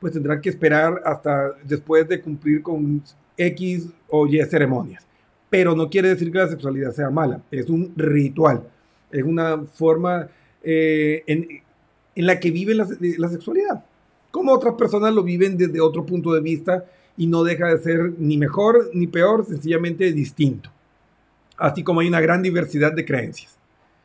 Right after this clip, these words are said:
Entonces, arrancando de ahí, pues la sexualidad es una necesidad fisiológica que está vinculado con diversos estados de bienestar. Las más recientes investigaciones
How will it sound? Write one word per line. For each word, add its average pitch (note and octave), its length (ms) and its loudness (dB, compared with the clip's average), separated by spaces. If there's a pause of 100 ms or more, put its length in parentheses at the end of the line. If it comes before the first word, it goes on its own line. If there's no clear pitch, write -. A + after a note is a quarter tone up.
(420)
Entonces, E3+ 580 2
arrancando F3+ 560 4
de A3+ 100 6
ahí, A3 440 -2
pues E3+ 180 -4 (260)
la D3+ 120 0
sexualidad D#3+ 480 0
es F3 60 0
una F#3 100 -2
necesidad D3 440 -4
fisiológica D#3+ 680 -4 (640)
que F3+ 420 2
está D#3+ 160 -2
vinculado G3+ 640 2 (200)
con D#3+ 360 -4 (220)
diversos D#3+ 480 2
estados D#3+ 400 2
de F3+ 60 -2
bienestar. C#3 640 -2 (1600)
Las F3 500 2
más A3 280 -2
recientes F#3 760 -4
investigaciones D3 1000 -4